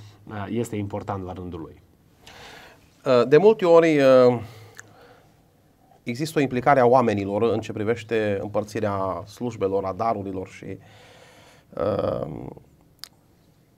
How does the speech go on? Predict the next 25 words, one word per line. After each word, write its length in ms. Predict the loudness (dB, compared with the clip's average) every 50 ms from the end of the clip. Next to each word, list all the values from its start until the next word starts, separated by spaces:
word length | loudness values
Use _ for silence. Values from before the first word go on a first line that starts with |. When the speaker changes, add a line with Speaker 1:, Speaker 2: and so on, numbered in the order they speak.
| _ _
Speaker 2:
asta 260 | 0 0 2 2 4
pe 100 | 4 6
de 80 | 6 6
o 60 | 6
parte. 340 | 6 4 4 4 0 -4 -2
Pe 120 | 0 4
de 80 | 6 6
altă 220 | 6 6 4 4
parte, 760 | 4 6 4 4 4 2 4 6 6 6 6 4 4 2 0 -4 -14 -20 _ _ _ _ _ _ _
sunt 400 | _ -20 -10 -4 -2 -2 2 4
alții 320 | 4 4 4 4 2 -2 0
care 840 | 4 4 6 8 8 8 8 8 8 8 8 8 8 6 4 0 -4 -14 _ _
pun 200 | -2 0 0 2
totul 280 | 4 2 4 4 2 0
pe 80 | 0
seama 560 | -4 0 2 2 4 4 4 4 4 2 0
lui 140 | -2 -4 -4
Dumnezeu, 580 | -4 -4 -4 -4 -6 -2 -2 0 0 0 0 2
dar 280 | 2 2 4 4 4 2
neglijează 800 | 2 2 0 0 -2 -4 -2 0 2 2 2 2 0 0 2 4 4 6 6 6 4 4 4 2 0 -2 -4 -6
reacția 480 | 0 4 6 6 6 4 2 -2 -2
celorlalți 520 | -2 0 0 0 0 2 2 0 0 0 -2
din 140 | -4 -6 -4
jur. 260 | -4 -4 -6 -6 -6
Uh, 1800 | -10 -16 -20 -20 -20 -20 -20 -20 -20 -20 _ _ _ _ _ _ _ _ _ _ -20 -10 -4 -2 0 2 2 2 2 0 0 -2 -2 -4 -4